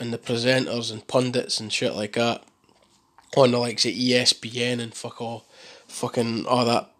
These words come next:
T N T bollocks and whatever. How much when it, when there's, like, a player that sort of stands above the crowd, like, they're playing really well and everything like that, it's like how fucking much they shoot their load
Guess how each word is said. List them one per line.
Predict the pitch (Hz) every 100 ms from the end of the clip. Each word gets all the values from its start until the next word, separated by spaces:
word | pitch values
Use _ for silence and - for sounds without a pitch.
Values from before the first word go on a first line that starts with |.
| _ _ _ _ _ -
T | - 170 147
N | 131 127
T | 135 135 139
bollocks | 120 113 - - 123
and | 113
whatever. | 101 113 107 _ _ _ _ _ _ _ _ _ _ _ _ _ - _ _ _ _ _ _ _ _ _ _ _
How | 147 147
much | 151 143 - - - - _ _ _ _ _ _ _ _
when | 131 127
it, | -
when | 127 123 123 120 - _ _ _ _ _
there's, | 143 127
like, | 131 131 123
a |
player | - - 131 139 139 127
that | 120 -
sort | - 123
of | 85
stands | - - 123 131 123
above | 117 117
the | 117
crowd, | - 127 131 139 139 - _ _ _ _ _ _ _ _ _ _ _ _ _ _
like, | 127
they're | 113
playing | 117 - 127 123 120
really | 131 127 120
well | 123 127
and | 131
everything | 127 127
like | 123 120
that, | 135 131
it's | 120
like | -
how | - 135 127
fucking | - 123 - 123
much | 120 127 - -
they | 117
shoot | 104 - 139 -
their | 110
load | 123 117 135 135